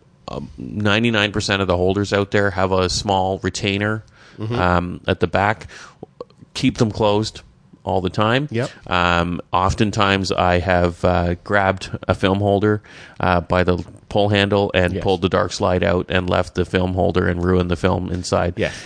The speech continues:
Speaker 1: With, and it's a
Speaker 2: Um,
Speaker 1: lot worse after you've exposed that film to do that.
Speaker 2: And again, even I have a system for that. Um, if they're flipped up
Speaker 1: Mm-hmm.
Speaker 2: and, um, holding a, a dark slide in place, that means that it has film loaded into it.
Speaker 1: Yes,
Speaker 2: If
Speaker 1: absolutely.
Speaker 2: I have them pointed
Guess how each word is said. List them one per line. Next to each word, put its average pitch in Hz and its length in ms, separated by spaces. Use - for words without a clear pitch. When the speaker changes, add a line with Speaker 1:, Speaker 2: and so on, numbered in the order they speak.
Speaker 1:
With, 95 200
and 90 140
it's 95 160
a 95 40
Speaker 2:
Um, 92 60
Speaker 1:
lot 107 200
worse 104 280
after 98 280
you've 101 200
exposed 101 500
that 90 180
film 87 360
to 98 80
do 87 160
that. 82 320
Speaker 2:
And 117 120
again, 110 260
even 101 220
I 104 140
have 101 180
a 92 60
system 87 500
for - 220
that. 92 500
Um, 90 400
if - 160
they're 98 140
flipped - 360
up 113 300
Speaker 1:
Mm-hmm. 87 260
Speaker 2:
and, 95 400
um, 87 220
holding 95 400
a, 90 240
a 85 80
dark 92 260
slide 98 260
in 104 120
place, 127 300
that - 200
means 95 220
that 90 120
it 87 100
has 87 180
film 98 260
loaded 87 320
into 90 260
it. - 140
Speaker 1:
Yes, - 400
Speaker 2:
If 110 80
Speaker 1:
absolutely. 107 240
Speaker 2:
I 113 160
have - 100
them 123 140
pointed 117 520